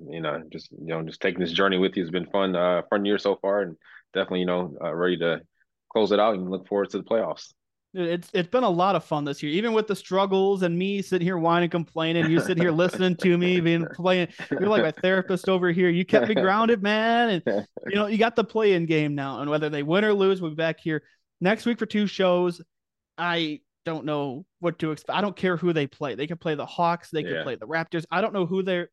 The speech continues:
Speaker 2: I don't care which one they play. I have no idea how they're gonna come out in that game with how they've looked in the
Speaker 1: Yeah.
Speaker 2: regular season.
Speaker 1: Yeah, me neither. Hopefully, you know, they'll come out the aggressive team, the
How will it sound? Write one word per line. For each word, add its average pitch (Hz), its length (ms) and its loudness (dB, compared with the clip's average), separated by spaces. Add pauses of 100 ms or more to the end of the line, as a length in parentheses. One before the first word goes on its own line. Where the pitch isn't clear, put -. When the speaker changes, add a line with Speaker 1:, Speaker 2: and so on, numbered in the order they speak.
(120)
Speaker 2:
I 170 80 -4
don't 196 200 -4
care 180 280 0
which 156 220 -4
one 160 180 -2
they 147 140 -2
play. 147 340 -2 (120)
I 160 180 -2
have 160 220 -2
no 165 400 2
idea 151 420 2
how 143 140 -2
they're 143 100 -2
gonna 143 160 -4
come 147 180 -10
out 127 140 -6
in 120 100 -8
that 113 220 -12
game 110 240 -14
with 131 100 -8
how 160 160 -2
they've 151 180 -4
looked 156 260 -6
in 151 40 -6
the 196 60 -2
Speaker 1:
Yeah. 180 80 0
Speaker 2:
regular 165 260 -4
season. - 180 -20 (880)
Speaker 1:
Yeah, 117 180 4
me 107 140 0
neither. 98 260 2
Hopefully, 113 300 2
you 101 60 2
know, 95 140 0
they'll 95 120 0
come 95 220 -4
out 90 160 0
the 87 100 -4
aggressive 85 360 -4
team, 87 360 -6
the 80 340 -2